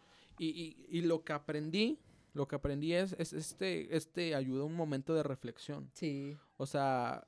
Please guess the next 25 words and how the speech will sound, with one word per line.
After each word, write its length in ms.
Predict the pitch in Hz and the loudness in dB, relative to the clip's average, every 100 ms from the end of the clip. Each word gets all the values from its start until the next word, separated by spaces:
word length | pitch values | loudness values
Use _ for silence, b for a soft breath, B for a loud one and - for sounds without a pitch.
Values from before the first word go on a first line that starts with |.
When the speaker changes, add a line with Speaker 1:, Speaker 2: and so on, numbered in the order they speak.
| _ - | _ 0
Speaker 1:
realmente 880 | 147 160 165 170 180 160 139 120 - | 2 2 0 2 4 4 2 -2 0
cuando 220 | 147 143 | 2 2
estás 240 | - 151 | 0 0
en 80 | 175 | 0
un, 340 | 180 196 196 170 | 0 -2 -4 -2
en 140 | 143 | 0
un, 1080 | 147 160 175 170 165 160 143 135 - - - - | -2 -2 -4 -4 -4 -6 -6 -6 -8 -14 -20 -8
en 140 | 143 139 | -2 0
un 220 | 160 160 | 0 2
bucle, 520 | 151 175 - 143 139 | 2 2 0 0 0
cuando 220 | 139 131 | -4 -6
estás 260 | 131 151 151 | -4 -4 -4
en 100 | 160 | -6
un, 540 | 156 156 156 151 143 147 | -6 -6 -6 -8 -8 -8
este, 340 | 139 123 - 127 | -6 -6 -6 -8
cuando 440 | - 127 123 123 - | -6 -2 2 2 2
los 240 | 139 139 | 0 0
efectos 720 | 143 - - - 180 151 143 - | -2 -6 -6 -2 -2 -2 -8 -8
del 160 | 120 | -4
alcohol 420 | 120 - 139 143 | -4 -2 2 2
o 60 | 120 | 2
de 100 | 110 | 0
las 160 | 110 107 | -4 -4
drogas, 360 | 139 139 135 - B B B B - | -4 -2 -4 -6 B B B B -8
eh, 340 | 123 120 | -8 -8